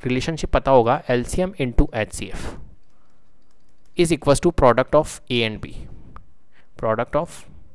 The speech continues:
number one and number two, A and A in, into product of B, number B, ठीक है। A into B लिख लीजिए आप, product of नहीं, आप ऐसे लिख लीजिए A into B, मतलब A और B क्या है? नंबर है दोनों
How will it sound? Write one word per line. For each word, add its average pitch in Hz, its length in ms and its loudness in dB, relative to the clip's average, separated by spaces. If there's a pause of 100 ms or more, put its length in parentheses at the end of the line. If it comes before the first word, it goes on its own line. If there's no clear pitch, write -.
(920)
number 117 360 2
one 120 280 -2
and 120 140 -6
number 107 220 -2
two, - 160 -8 (180)
A 131 120 0 (280)
and 139 220 -2 (400)
A 123 80 4 (240)
in, 127 100 -8 (120)
into 117 340 -2
product 113 380 4
of - 160 -6 (500)
B, 104 100 -10 (380)
number 107 240 -10
B, - 160 -16 (460)
ठीक 185 100 0
है। 185 120 -2 (720)
A 139 80 4 (160)
into 123 220 4
B 113 140 2
लिख 101 160 -4
लीजिए 95 240 -10
आप, 90 180 -10
product 107 380 -2
of 107 180 -6
नहीं, - 180 -12 (540)
आप 110 200 -6
ऐसे 107 180 -10
लिख 98 160 -12
लीजिए 113 300 -4 (760)
A 135 600 0
into 117 340 2
B, 92 100 -6
मतलब 117 320 0 (220)
A 120 140 6
और 123 140 6
B 120 160 0
क्या 127 140 -2
है? 123 60 -4
नंबर 95 320 -10
है 73 80 -14
दोनों 60 300 -14